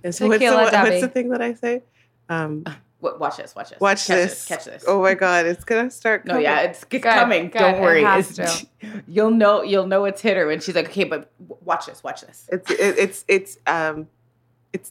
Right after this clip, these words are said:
Speaker 1: it's part of this.
Speaker 3: I love it, though.
Speaker 1: No, but it's part of this. So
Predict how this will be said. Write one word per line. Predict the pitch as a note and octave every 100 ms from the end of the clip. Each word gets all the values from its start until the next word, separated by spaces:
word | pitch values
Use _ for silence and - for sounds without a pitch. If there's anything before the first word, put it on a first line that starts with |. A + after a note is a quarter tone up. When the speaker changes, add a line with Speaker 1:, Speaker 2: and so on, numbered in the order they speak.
| E3+
Speaker 1:
it's | F3 -
part | - F#3+ F#3+
of | D#3+
this. | G#3 C3 - - _ _ A3
Speaker 3:
I | C4+
love | G3+ A#3
it, | A#3+ -
though. | C#3+
Speaker 1:
No, | A3+ A3
but | G#3 - F#3
it's | G#3 -
part | - G3 A3 A3 -
of | E3+ D#3 D3 D3+ -
this. | D3 E3+ D3 -
So | - - - - F3 D#3 D3+